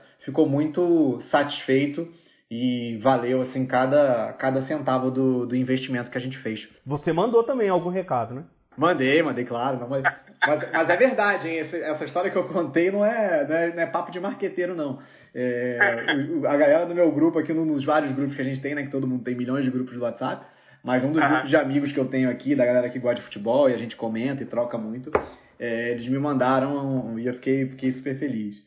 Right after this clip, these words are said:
Speaker 2: Pedro, tá legal também você citar essa ação com o Messi, porque a Leis também tá com outra ação agora, que é a Liga dos Sabores, né?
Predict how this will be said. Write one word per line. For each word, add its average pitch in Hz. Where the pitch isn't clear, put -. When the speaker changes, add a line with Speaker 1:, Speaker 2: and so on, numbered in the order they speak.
Speaker 2:
Pedro, 165
tá 180
legal 202
também 170
você 165
citar 175
essa 131
ação 151
com 147
o 127
Messi, 156
porque 160
a -
Leis 196
também 208
tá 226
com 233
outra 208
ação 156
agora, 147
que 202
é -
a 214
Liga 190
dos 180
Sabores, 165
né? 151